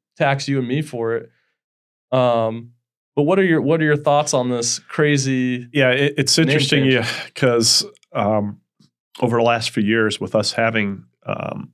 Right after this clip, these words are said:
Speaker 2: a subchapter of the Braxton Bragg chapter of the Association of United States Army. So I've had
Speaker 1: Oh, boy.
Speaker 2: more interactions of being over at Fort Bragg and being at command events and, and things. Um, and so I've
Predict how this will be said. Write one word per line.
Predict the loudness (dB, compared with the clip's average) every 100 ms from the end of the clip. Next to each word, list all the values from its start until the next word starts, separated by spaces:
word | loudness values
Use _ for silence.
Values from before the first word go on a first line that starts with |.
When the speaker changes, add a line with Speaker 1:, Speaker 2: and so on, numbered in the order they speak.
| _
Speaker 2:
a | -4
subchapter | -2 -2 -2 -4 -2 -4
of | -6
the | -4
Braxton | 0 0 -2 -4 -2
Bragg | 0 0 0 -4 -14 _ _
chapter | -4 -2 -2 -4 -6 -6 -10 -4
of | -2 -2
the |
Association | -2 0 0 0 0 -2
of | -2
United | -2
States | -2 -2 -2
Army. | -2 -2
So | -2 0
I've | 2 0 -2
had | -2 0 0 0
Speaker 1:
Oh, |
boy. | -2 0 -2 -2 -12 -20 _ -6
Speaker 2:
more | 2 4 4
interactions | 4 2 2 0 -2 -2
of | 0
being | 0
over | 2 0
at | 0
Fort | 0 0
Bragg | 2 2 0 0
and | -2 -4 -4
being | -2 0
at | -2 -2
command | -2 0 0
events | 0 -2 -2 -4
and, | -4 -6 -6
and | -4
things. | -2 -2 -2 -4
Um, | -6 -6 -6 -10 -14 _ _ _ _ _ -8
and | -2
so | 0
I've | 0